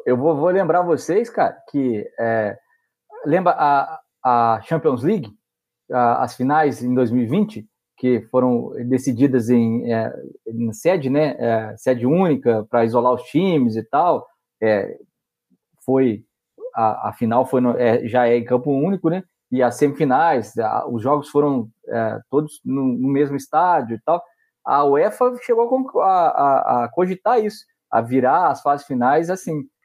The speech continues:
é, um jogo só, e viajar os mesmos times pra, pra alguma sede e tal,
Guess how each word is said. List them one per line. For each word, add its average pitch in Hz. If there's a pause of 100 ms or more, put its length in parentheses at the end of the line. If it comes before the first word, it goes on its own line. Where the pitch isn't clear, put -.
(140)
é, 107 (120)
um 139
jogo 135
só, 175 (200)
e 131
viajar 127
os 131
mesmos 123
times 127
pra, 120
pra 120
alguma 117
sede 147
e 117
tal, 135